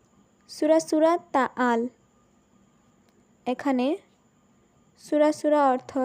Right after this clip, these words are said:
তাড়াতাড়ি, তাআল অর্থ আসো। সুরা সুরা তাআল, তাড়াতাড়ি আসো। কোথায় যাও? এখানে আসো।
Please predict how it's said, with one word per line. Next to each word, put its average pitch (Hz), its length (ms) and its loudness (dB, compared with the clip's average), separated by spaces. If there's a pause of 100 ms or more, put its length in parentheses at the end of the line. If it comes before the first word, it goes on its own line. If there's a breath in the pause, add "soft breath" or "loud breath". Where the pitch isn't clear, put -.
(100)
তাড়াতাড়ি, 277 600 2 (1500)
তাআল 294 500 0
অর্থ 262 280 0 (220)
আসো। 262 340 -2 (2250 soft breath)
সুরা 302 320 2
সুরা 320 280 2 (120)
তাআল, 240 460 -2 (600)
তাড়াতাড়ি 269 520 2 (260)
আসো। 254 260 -2 (3750)
কোথায় 320 420 2
যাও? 226 240 0 (240)
এখানে 330 360 2
আসো। 247 320 0